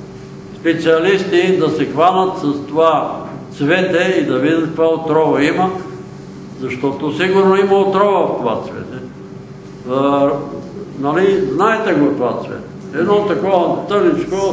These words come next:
с едни, като зърнца, сини. А, билкарите го, а, бъркат с бял и мел. Нали,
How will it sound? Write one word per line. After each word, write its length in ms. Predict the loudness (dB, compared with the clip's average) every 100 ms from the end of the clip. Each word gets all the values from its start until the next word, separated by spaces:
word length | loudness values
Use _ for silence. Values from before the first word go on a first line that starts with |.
| -2
с 200 | -4 -2
едни, 320 | 0 2 0 -2 -8 -12 -16 -14 -12 -8 -4
като 260 | -2 0
зърнца, 580 | 2 2 2 2 2 2 2 -4 0
сини. 380 | 2 4 2 -2 -6 -8 -8 -10 -12 -12 -12 -12 -12 -14 -2
А, 400 | 2 4 4 2 0 -4 -8 -6
билкарите 680 | 0 0 2 2 2 2 0
го, 260 | 2 0 0 -4 -8 -10 -4 2
а, 160 | 4 4
бъркат 420 | 2 2 0 -2
с 260 | 0 0 0
бял 360 | 2 2 2 0
и 160 | 0
мел. 160 | 0 0 0 -4 -10 -10
Нали, 400 | -4 -2 -2 -2